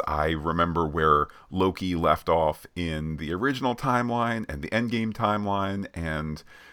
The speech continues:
you know, I kind of have basic expectations about Falcon and the Winter Soldier, and obviously WandaVision, there's lots of question marks, but I saw a video about the House of M storyline in the comics, so I'm, uh,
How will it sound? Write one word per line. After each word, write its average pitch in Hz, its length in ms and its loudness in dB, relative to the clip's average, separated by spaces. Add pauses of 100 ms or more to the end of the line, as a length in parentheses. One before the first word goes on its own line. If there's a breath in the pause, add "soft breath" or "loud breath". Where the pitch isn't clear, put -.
you 87 120 -6
know, 73 200 0
I 82 100 4
kind 107 260 2
of 87 80 -6
have 101 200 0
basic 95 320 -2
expectations 90 800 -4
about 76 260 0
Falcon 78 300 -4
and 73 80 -6
the 92 40 -2
Winter 107 200 -4
Soldier, 95 580 0
and 76 360 -6 (240 loud breath)
obviously 92 320 4
WandaVision, 87 640 2
there's 73 120 -4
lots 73 200 0
of 65 80 -12
question 123 320 4
marks, 107 340 2
but 78 320 2 (240 loud breath)
I 76 100 4
saw 107 220 6
a 82 60 6
video 90 260 2
about 82 260 4
the - 80 -2
House 92 220 4
of 73 100 -4
M 117 200 4
storyline 117 520 2
in 90 60 -2
the 73 60 -6
comics, 120 480 -2
so 85 100 0
I'm, 78 320 -2
uh, 82 100 -2